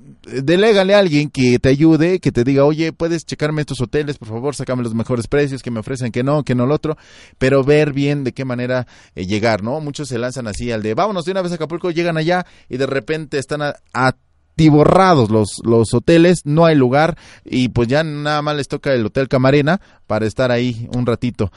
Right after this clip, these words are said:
y, y pues regresarse o, o, o quedarse en el carro, ¿no? Muchos se van así a, a la, como la, como la familia burrón, nada más avientan a, a lo bruto.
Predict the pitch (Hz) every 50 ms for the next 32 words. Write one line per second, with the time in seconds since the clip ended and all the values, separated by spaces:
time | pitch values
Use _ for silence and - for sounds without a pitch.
0 | - - - - - 104 104 107 107 78 69 98 95 78 - 98 98 92 87 90
1 | 87 76 78 82 90 92 104 101 98 98 98 - 135 143 151 127 - - 90 87
2 | 85 87 85 73 58 73 95 92 - - 107 101 - - 117 131 123 104 117 117
3 | 127 127 123 - 180 180 135 104 95 101 120 143 139 117 123 127 123 - - 113
4 | 110 117 123 120 113 98 104 113 113 113 101 90 85 85 80 - - 85 85 85
5 | 82 80 82 80 - - - - - - - - _ - 92 98 101 104 101 95
6 | 87 98 - - 107 107 107 107 101 104 110 120 139 131 113 104 107 107 113 120
7 | 127 127 123 123 123 120 110 98 98 90 104 110 104 - 95 85 82 82 76 73
8 | 80 - - 85 82 87 87 95 104 113 113 98 - 90